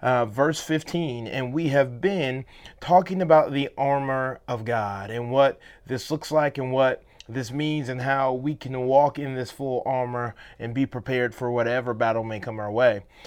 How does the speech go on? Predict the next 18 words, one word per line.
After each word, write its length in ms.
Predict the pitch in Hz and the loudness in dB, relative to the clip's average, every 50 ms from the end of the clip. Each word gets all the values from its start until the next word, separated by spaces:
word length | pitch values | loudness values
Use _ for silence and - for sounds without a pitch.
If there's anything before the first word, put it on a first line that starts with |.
| - - - | -20 -12 -8
And 140 | - 139 - | -8 -4 0
so 200 | - 143 139 - | 0 0 0 0
Ephesians 680 | 135 - - - 180 190 202 202 180 214 240 247 185 | -2 -4 -4 -4 -4 -4 -2 -4 -4 -4 -6 -8 -8
six, 460 | - - 139 135 135 131 131 - - | -8 -6 -4 -4 -4 -6 -8 -10 -6
you, 160 | 147 143 143 139 | -4 -4 -4 -2
we 180 | 131 139 139 | -2 -2 -2
know 220 | 135 139 135 135 131 | 0 0 0 0 0
that 180 | 131 127 117 | 0 -2 -2
yesterday 720 | 117 131 139 151 160 151 - 147 127 123 113 123 123 135 - - - - - | -2 0 0 0 0 -2 -4 -4 -2 0 0 0 0 -4 -6 -12 -20 -20 -12
we 140 | - 123 127 | -8 -8 -8
talked 380 | 113 - 143 139 135 - - - _ | -2 0 2 2 2 0 -4 -6 _
about 440 | - 139 117 135 123 120 117 - 117 | -2 2 4 4 4 4 4 0 -2
the 80 | 131 | -6
breastplate 840 | 113 101 - 123 135 139 143 139 - - - - 143 135 135 135 - | -8 -8 -2 2 2 2 2 2 -2 -8 -4 -2 -2 0 0 -2 -4
of 200 | 120 117 107 110 | -6 -6 -6 -2
righteousness, 680 | 113 123 131 135 147 - - 123 - - 117 107 - | 2 2 2 2 2 -2 -6 -12 -10 -10 -12 -12 -12
and 80 | - 107 | -12 -10
today 540 | - - 117 139 165 175 156 120 117 117 | -10 -4 0 2 4 4 4 2 0 -4